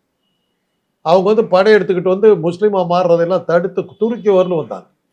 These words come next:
துருக்கி வரலும் வந்துட்டு நிறுத்திட்டு போயிட்டாங்க. கிங் ரிச்சர்ட் திரும்பிட்டார். ஏன்னா ஊரு-, ஊருக்குள்ளார சில பிரச்சனைகள் வந்தபோது, இவருடைய ஆட்சிக்கே பங்கம் வர்ற அளவுக்கு வந்தபோது அவர் திரும்பி போக வேண்டியதா போச்சு. அதனுடைய விளைவு என்னாச்சுன்னா,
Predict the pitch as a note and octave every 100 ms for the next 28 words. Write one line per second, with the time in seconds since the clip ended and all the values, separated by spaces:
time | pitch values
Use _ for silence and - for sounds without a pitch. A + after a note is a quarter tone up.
0 | _ _ _ _ - A3+ G#3+ G#3+ G3+ G3+
1 | F3 F#3 G#3 F#3 F3+ F#3+ - F3 E3+ A2
2 | - _ _ _ _ _ _ _ _ _
3 | _ F#3 F#3+ E3+ F3 E3+ E3+ F3 E3 D#3
4 | C3+ E3+ E3+ C3 E3 D#3+ B2+ F#3+ G#3+ F3+
5 | E3+ D3 C3 A#2 G#2+ - C3+ B2+ C3+ D#3
6 | C#3+ C3 G#2+ A2 C3+ G#2+ E2 _ _ _
7 | _ _ A#2 D3+ E3 C3 D#3 F3+ F#3 F#3
8 | E3+ D3 D3+ D3 C3+ C3+ D3 C#3 B2+ A#2+
9 | E3 G#3 E3+ C3 F3+ F#3+ D#3 B2+ G#2+ -
10 | - - _ _ _ _ _ _ _ _
11 | _ _ _ - _ C3+ F3+ G#3+ G3 F3
12 | A3 B3 G#3 F#3+ F3 F#3